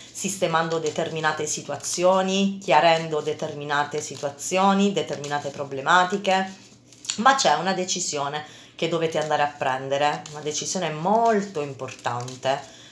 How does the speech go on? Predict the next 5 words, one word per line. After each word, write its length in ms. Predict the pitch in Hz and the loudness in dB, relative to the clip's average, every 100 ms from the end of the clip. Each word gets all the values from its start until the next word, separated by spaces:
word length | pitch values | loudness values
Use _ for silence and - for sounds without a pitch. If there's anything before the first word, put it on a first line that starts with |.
| - - | -20 -10
Vediamo 480 | 185 202 277 294 320 | -2 6 6 8 4
questo 560 | 311 190 185 - 190 - | 2 0 -2 0 0 4
asso 880 | 220 240 - - - - 269 269 269 | 6 6 2 -4 -4 4 8 10 8
di 280 | 165 196 196 165 | 2 -4 -4 2
bastoni, 1200 | 185 - - - - 151 147 143 151 196 294 | 2 2 -2 -4 -4 -2 0 -2 -4 -4 -6